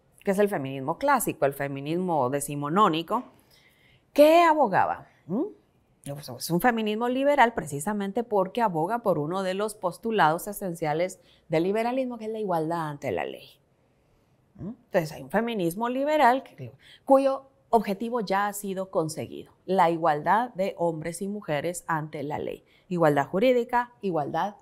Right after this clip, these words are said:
de trato. ¿Eh? Es decir, que se nos trata a todos por igual, siendo el rasero, el, la medida, el criterio de ese trato, una ley que merezca ese nombre.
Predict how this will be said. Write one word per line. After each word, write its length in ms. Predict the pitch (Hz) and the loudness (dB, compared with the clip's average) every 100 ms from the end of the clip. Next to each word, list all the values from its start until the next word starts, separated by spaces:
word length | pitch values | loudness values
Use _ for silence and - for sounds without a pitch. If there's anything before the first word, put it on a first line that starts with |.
| _ _ | _ _
de 140 | 156 | -8
trato. 400 | - 117 - - - _ _ _ _ _ _ _ _ | -4 -4 -4 -10 -20 _ _ _ _ _ _ _ _
¿Eh? 160 | 165 233 | -8 -2
Es 40 | 220 | 4
decir, 320 | 226 190 143 | 6 6 4
que 40 | |
se 140 | - 156 | 0 -6
nos 120 | 151 | -2
trata 260 | 185 190 208 | -2 2 2
a 80 | 208 | 2
todos 240 | 214 214 | -2 -2
por 200 | 226 214 | 0 0
igual, 440 | 233 233 220 135 | 0 4 6 4
siendo 320 | 139 175 180 185 | 0 -4 -4 -4
el 200 | 170 156 | -4 -4
rasero, 600 | 156 156 - 226 208 147 | -2 0 2 4 6 4
el, 180 | 135 | 2
la 120 | 131 131 | 0 -2
medida, 420 | 147 180 226 165 | -2 0 2 2
el 100 | 135 | 0
criterio 460 | 143 - 180 196 | -4 -6 -4 -4
de 80 | 180 | -6
ese 160 | 180 180 | -8 -10
trato, 560 | - 135 139 196 202 _ _ _ | -2 0 0 -6 -8 _ _ _
una 460 | 170 151 151 165 - _ - | -2 -2 -2 -6 -12 _ 2
ley 520 | 196 185 160 190 - | 6 6 4 -2 -8
que 100 | 233 | -6
merezca 380 | 220 139 - 139 | -4 -4 -4 -10
ese 180 | - 131 | -10 -10
nombre. 380 | 104 95 - | -10 -12 -16